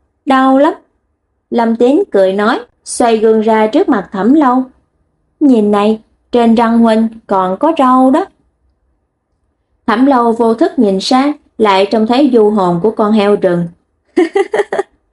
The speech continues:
Lâm Tín cười sặc sụa, thầm nghĩ Thẩm Lâu thời niên thiếu thật thú vị, dễ lừa hơn lúc ngoài hai mươi nhiều. Thẩm Lâu dịch một bước,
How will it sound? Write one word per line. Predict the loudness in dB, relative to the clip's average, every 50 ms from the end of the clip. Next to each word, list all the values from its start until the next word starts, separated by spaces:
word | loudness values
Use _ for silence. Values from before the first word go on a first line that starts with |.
| -20 -20 _ _ _ -8 -8 -8 -8 -8 -8 -8 -8 -10 -14 -14 _ -12 -16 -16 -16 _ _ -14 -14 _ _ _ _ _ _ _ _ _ _ _ _ _ _ _ _ _ _ _ _ _ _ _ _ _ _ _ _ -4
Lâm | -2 0 0 0 0
Tín | 0 0 2 2 0 -2 -4 -2
cười | 0 2 2 0
sặc | 0 -2 -6 -6 -6
sụa, | -6 -4 0 0 0 0 -2 -4 -10 _ _ _ _ -4
thầm | -2 -2 0 0
nghĩ | 0 0 0 0 0
Thẩm | 0 0 0 2
Lâu | 2 2 2 0 -2 -2
thời | -2 -4 -2 -2
niên | 0 0 0 0 0
thiếu | 0 0 0 0 0 -2
thật | -4 -6 -4 -2
thú | 0 0 0 0 -2 -2
vị, | -2 -2 -2 -2 -4 _ _ _ _ _
dễ | -2 0 2 2 2
lừa | 2 4 4 2 2
hơn | 2 2 0 0 0 0 0
lúc | 0 -2 -2 -2
ngoài | -2 -2 -2 -2 -2
hai | -2 -2 0 2 4
mươi | 4 4 4 4 2 4
nhiều. | 4 2 2 2 2 0 -2 -4 _ _ _ _ _ _ _ _
Thẩm | -4 -2 0 2
Lâu | 2 2 2 2 0
dịch | 0 0 -2 -2
một | -2 -4 -4 -2 0
bước, | 0 0 0 0 -4 _